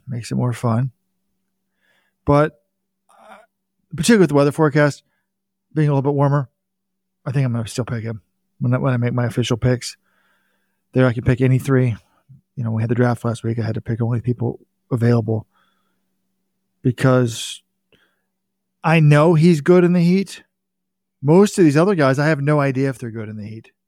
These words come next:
And to me, running in the heat,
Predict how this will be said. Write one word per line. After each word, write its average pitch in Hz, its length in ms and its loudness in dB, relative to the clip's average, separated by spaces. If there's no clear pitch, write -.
And 131 160 -4
to 139 80 -4
me, 175 280 2
running 160 400 2
in 143 100 -2
the 131 100 -6
heat, 160 420 -4